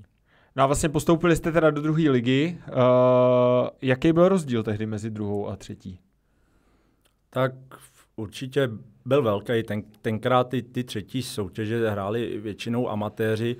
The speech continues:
Speaker 2: ne všichni měli ty týmy, že jo, kde brali peníze. My jsme tenkrát v té Č F L ty peníze brali, dostávali jsme je. Takže ne každý tým měl tu možnost a samozřejmě potom ten, ta výkonnostní stránka, že jo, byla vidět,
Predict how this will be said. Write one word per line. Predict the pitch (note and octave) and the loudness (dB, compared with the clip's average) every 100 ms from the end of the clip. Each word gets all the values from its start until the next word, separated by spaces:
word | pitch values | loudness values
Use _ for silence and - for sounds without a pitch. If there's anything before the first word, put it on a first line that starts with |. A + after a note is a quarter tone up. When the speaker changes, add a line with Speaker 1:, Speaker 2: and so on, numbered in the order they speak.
| - _ _ | -12 _ _
Speaker 2:
ne | A2 A2 | -6 -6
všichni | G#2+ A2 - - A#2 | -4 -10 -10 -4 -2
měli | A#2 A2 A#2 | -2 -2 -4
ty | A2+ | -6
týmy, | G#2+ G#2+ A2 A#2 G#2+ G2+ | -8 -6 -4 -4 -4 -6
že | G2+ | -6
jo, | G#2+ G2+ G#2+ | -6 -8 -16
kde | - G#2+ | -8 -6
brali | G2+ G#2+ A2+ | -4 -4 -4
peníze. | G#2 G2+ G#2 G#2+ | -4 -6 -4 -4
My | G#2+ | -6
jsme | F#2 G#2+ | -6 -8
tenkrát | G#2 G2+ G2 G#2+ | -8 -8 -6 -6
v | G2 | -6
té | - | -10
Č | G#2 F#2 | -14 -16
F | F#2 | -8
L | A2+ | -6
ty | G#2 - | -6 -10
peníze | - G2+ G#2 A#2 | -10 -8 -6 -8
brali, | F#2 F2+ G2+ | -6 -8 -8
dostávali | G2 - G#2 G2+ G#2 | -10 -10 -8 -6 -8
jsme | G2+ G2+ G2+ | -8 -8 -8
je. | G2+ - _ _ _ _ _ | -8 -12 _ _ _ _ _
Takže | G#2 G2+ A2+ | -8 -4 -2
ne | A2 | -2
každý | G#2+ G#2+ G2+ A2 | -4 -6 -4 -4
tým | A2 A#2 A2+ | -4 -4 -2
měl | A2+ A2+ | -2 -2
tu | A2 A#2+ | -4 -4
možnost | A2 G#2 A2 A2 G#2+ | -4 -4 -4 -6 -8
a | |
samozřejmě | G#2+ G#2+ G#2 G#2+ G#2 | -10 -8 -8 -6 -8
potom | G2+ G2+ G#2+ G#2 - _ | -10 -10 -8 -10 -14 _
ten, | A#2+ A2+ G#2 F2 | -4 -2 -4 -6
ta | - B2 | -6 -4
výkonnostní | G#2 F#2+ G#2+ G#2+ A2+ A2+ - A#2+ | -6 -10 -12 -6 -6 -4 -8 -10
stránka, | A#2 - G2 G2 - A2 | -8 -8 -8 -8 -8 -6
že | G#2+ | -4
jo, | |
byla | G#2+ G#2 G#2+ | -4 -4 -4
vidět, | F2+ F2 F2 | -6 -8 -10